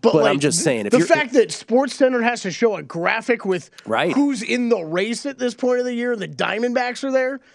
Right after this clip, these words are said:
Speaker 1: and, you know, the Orioles two and a half out.
Speaker 2: I mean, it's pretty, it's pretty, I mean, it's not one of baseball's hallowed records necessarily. It's not like, you know, home run, <clears throat> pardon me, or,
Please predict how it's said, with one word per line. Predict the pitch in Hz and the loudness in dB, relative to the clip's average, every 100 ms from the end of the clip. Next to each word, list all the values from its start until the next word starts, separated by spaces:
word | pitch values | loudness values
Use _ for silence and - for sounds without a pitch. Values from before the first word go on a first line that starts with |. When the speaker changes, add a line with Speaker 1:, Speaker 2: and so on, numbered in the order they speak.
| _ - | _ -4
Speaker 1:
and, | 247 233 | -2 0
you | 233 | 0
know, | 185 160 | -2 -4
the | 190 | -8
Orioles | 185 196 220 233 247 240 | -2 0 0 0 -2 -4
two | - 247 233 | 0 0 2
and | 233 | 0
a | |
half | 247 240 233 | 0 -4 -2
out. | 247 254 254 - _ _ - | 0 0 -4 -12 _ _ 0
Speaker 2:
I | 165 | 2
mean, | |
it's | 254 262 | 2 0
pretty, | 269 220 180 | 0 0 0
it's | 165 | -2
pretty, | - 220 175 | 0 2 2
I | 135 | 0
mean, | 120 | -2
it's | 165 | 0
not | 143 | 0
one | 151 | 0
of | |
baseball's | 117 139 117 92 | 0 -2 0 -4
hallowed | - - 120 135 147 143 | -6 -4 -2 2 0 0
records | 147 156 160 156 | -2 -2 -4 -4
necessarily. | 156 160 165 156 | -6 -2 -2 0
It's | 135 | -2
not | 127 127 | -4 -8
like, | - - | -10 -8
you | 127 | -8
know, | - - _ _ - | -8 -14 _ _ -4
home | 165 143 131 | -2 -2 -4
run, | 135 165 160 143 - - | -4 -4 -6 -8 -4 -2
<clears throat> | 175 165 | 0 -2
pardon | 131 123 123 | 0 0 0
me, | 135 131 | 0 0
or, | 76 - | -4 -8